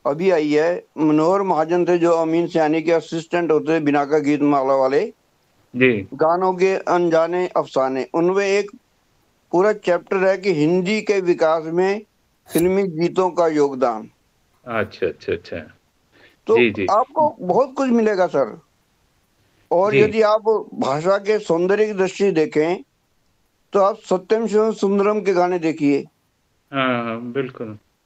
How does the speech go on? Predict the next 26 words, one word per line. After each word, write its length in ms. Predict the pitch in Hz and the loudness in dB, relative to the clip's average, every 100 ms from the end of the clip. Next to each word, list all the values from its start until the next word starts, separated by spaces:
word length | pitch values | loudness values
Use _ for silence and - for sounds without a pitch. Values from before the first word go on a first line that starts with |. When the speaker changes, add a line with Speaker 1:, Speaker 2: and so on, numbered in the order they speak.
| _ - - - | _ -20 -14 -2
Speaker 1:
और 180 | 214 220 | -2 0
एक 220 | 208 226 | 2 2
Speaker 2:
ठीक 120 | 226 | 2
Speaker 1:
है 60 | 233 | -2
Speaker 2:
है। 60 | 240 | 0
Speaker 1:
फिल्म 160 | 214 | -2
उत्सव। 680 | 226 220 190 - 214 151 107 _ _ _ _ _ _ 143 | 0 -2 -4 -2 0 0 -4 _ _ _ _ _ _ -4
Speaker 2:
हम्म। 420 | 135 117 107 104 _ _ _ - | -2 0 -2 -6 _ _ _ -4
Speaker 1:
उत्सव 360 | 202 202 247 | -4 0 0
के 240 | 254 214 240 | 0 0 0
गाने 260 | 208 214 | 2 0
भी 100 | 226 | 0
यदि 140 | 220 220 | 0 0
आप 100 | 220 | 0
देखें 280 | 190 185 214 | -2 0 0
ना, 140 | 247 | 0
भाषा 440 | 143 147 160 196 | 0 0 0 0
के 160 | 208 226 | 0 -2
सौंदर्य 480 | 220 180 190 208 220 | 0 0 2 2 2
और 120 | 208 | 2
भाव 320 | 147 151 180 | 0 0 0
और 120 | 196 | -2
विचार 400 | 185 170 175 165 | -2 0 2 0
से 340 | 165 170 175 202 _ _ _ - | 0 0 0 -4 _ _ _ -2
परिपूर्ण 580 | 180 208 208 208 208 175 | -2 0 2 2 2 0
है। 360 | 151 113 - | 0 -2 -10